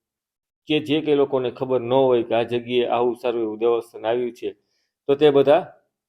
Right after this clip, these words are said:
ત્યાંના ઘરે બેઠા બેઠા દર્શન કરી શકે મિત્રો. તે હિસાબથી તમને કહું છું,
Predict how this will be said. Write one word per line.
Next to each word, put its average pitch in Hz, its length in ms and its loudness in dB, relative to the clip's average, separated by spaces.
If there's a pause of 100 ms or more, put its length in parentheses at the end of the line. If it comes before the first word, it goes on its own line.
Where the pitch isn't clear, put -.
(400)
ત્યાંના 135 340 2
ઘરે 135 300 -2
બેઠા 131 260 0
બેઠા 113 240 -2
દર્શન 110 400 -4
કરી 117 220 -4
શકે 143 260 -4
મિત્રો. 135 340 -4
તે 143 120 -2
હિસાબથી 147 380 -4
તમને 139 280 -8
કહું 135 200 0
છું, 135 280 -8